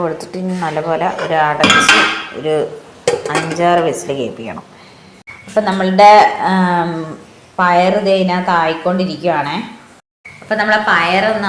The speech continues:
ആകുമ്പോഴത്തേക്ക് നമുക്കിനി കുറച്ച് ഒരു പണിയും കൂടി എന്ന് വെച്ചാൽ ഇത് ഈ തേങ്ങ ഉണ്ടല്ലോ, തേങ്ങ ഒന്ന് ചിരകണം,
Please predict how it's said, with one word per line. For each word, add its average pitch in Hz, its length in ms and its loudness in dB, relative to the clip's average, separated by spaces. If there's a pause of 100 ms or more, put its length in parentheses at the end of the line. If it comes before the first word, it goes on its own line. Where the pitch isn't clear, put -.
ആകുമ്പോഴത്തേക്ക് 175 720 -6
നമുക്കിനി 170 420 -10 (100)
കുറച്ച് 175 440 -4 (240)
ഒരു 165 180 -4
പണിയും 156 300 -8
കൂടി 175 160 -4
എന്ന് 165 180 -8
വെച്ചാൽ 139 360 -6 (180)
ഇത് 151 100 -4 (160)
ഈ - 20 -6 (400)
തേങ്ങ 151 480 -2 (120)
ഉണ്ടല്ലോ, 131 280 -12 (260)
തേങ്ങ 160 520 -4 (100)
ഒന്ന് 131 200 -10 (160)
ചിരകണം, 127 640 -14